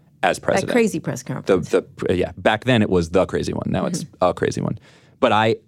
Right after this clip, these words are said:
Speaker 1: and nobody knew it was gonna happen. I just happened to be at, in the White House briefing room. And so, you know, I was ten feet away from it when it was happening.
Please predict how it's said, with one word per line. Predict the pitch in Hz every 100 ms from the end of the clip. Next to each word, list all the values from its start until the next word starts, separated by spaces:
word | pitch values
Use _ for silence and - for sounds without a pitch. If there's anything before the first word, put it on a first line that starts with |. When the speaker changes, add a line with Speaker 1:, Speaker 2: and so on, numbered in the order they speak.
| _ _ _ _
Speaker 1:
and | 117 110
nobody | 135 135
knew | 117
it |
was | 90
gonna | - 85
happen. | 85 82 85
I | 87
just | 87
happened | - 85 87
to | 85
be | 85 85
at, | - 87 -
in | 87
the | 82
White | 82
House | 85 -
briefing | 82 85
room. | 82 82
And | 82
so, | 85 - - - _ _ _ _
you | 98
know, | 87 82 120 -
I | 95
was | 87
ten | - 90
feet | 92
away | 87 117
from | -
it | 85
when | 85
it |
was | 85
happening. | 131 156 98 87